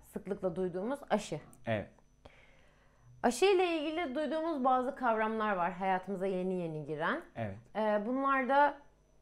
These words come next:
Speaker 1: fazlar. Faz bir, faz iki,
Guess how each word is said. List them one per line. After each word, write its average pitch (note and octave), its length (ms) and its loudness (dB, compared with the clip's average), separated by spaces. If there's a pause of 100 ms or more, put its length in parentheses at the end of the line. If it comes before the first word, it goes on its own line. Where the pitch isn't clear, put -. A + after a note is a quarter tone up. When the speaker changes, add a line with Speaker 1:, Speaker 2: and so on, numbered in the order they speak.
(180)
Speaker 1:
fazlar. A3 520 4 (520)
Faz A#3 340 6
bir, E3+ 320 -4 (100)
faz A3+ 220 0
iki, D#3+ 360 -4